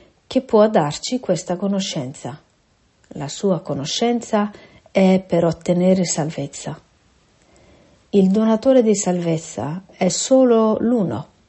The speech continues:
e si chiama Dio. Tutti invocano l'unico purificatore. Perciò,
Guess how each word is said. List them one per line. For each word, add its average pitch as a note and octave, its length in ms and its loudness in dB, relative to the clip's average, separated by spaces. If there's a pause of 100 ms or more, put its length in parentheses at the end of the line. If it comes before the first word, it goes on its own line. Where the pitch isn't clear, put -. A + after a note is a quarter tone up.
(320)
e E3+ 120 -4
si - 160 -4
chiama C#3 260 -4
Dio. F#3 440 0 (1300)
Tutti C#4+ 400 0
invocano F3 1000 2
l'unico G3 540 2
purificatore. D3+ 920 -4 (1000)
Perciò, F#3 640 0